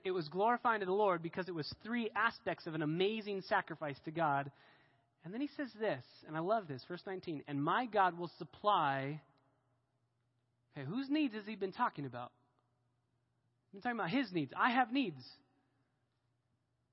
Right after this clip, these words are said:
But he doesn't care about his needs. He says, "My God will supply all your needs according to his riches in glory in Christ Jesus." My God will supply all your needs. How do I know that? Because he's supplying all of my needs, and he's promised to do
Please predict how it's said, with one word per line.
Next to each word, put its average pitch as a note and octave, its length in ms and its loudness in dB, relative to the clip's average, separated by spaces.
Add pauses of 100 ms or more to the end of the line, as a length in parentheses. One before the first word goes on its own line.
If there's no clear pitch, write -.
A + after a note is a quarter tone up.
(120)
But D3 80 -4
he D#3+ 60 -2
doesn't G#3 240 -2
care B3+ 180 -4
about F3 180 -4
his C#3 180 -4
needs. B2+ 240 -8
He E3 120 -8
says, D#3+ 200 -4
"My E3 220 0
God D#3+ 220 0
will C#3+ 80 -6
supply C#3+ 300 -4
all C#3 180 -2
your D#3 400 0
needs B2 500 -8 (720)
according C#3+ 420 -4
to C3+ 60 -4
his C3+ 220 -4
riches C#3 420 -8
in C3+ 140 -6
glory D#3 580 -4
in B2+ 160 -10
Christ C#3 400 -6
Jesus." A#2+ 340 -18 (760)
My D#3 260 4
God F3+ 300 2
will D3 100 -6
supply D3+ 320 -2
all D3+ 240 2
your D3+ 160 0
needs. C3+ 240 -2 (220)
How C#4 160 0
do D4 120 2
I F#3 140 4
know D#3+ 300 0
that? A3+ 300 -2
Because F3 280 -6
he's G#3 200 -10
supplying A3 440 -4
all E3+ 200 2
of C3+ 120 -4
my D#3+ 240 0
needs, A#3 240 -4
and F3+ 80 0
he's D3 140 -2
promised E3+ 420 0
to F#3 80 -6
do D#3+ 220 -6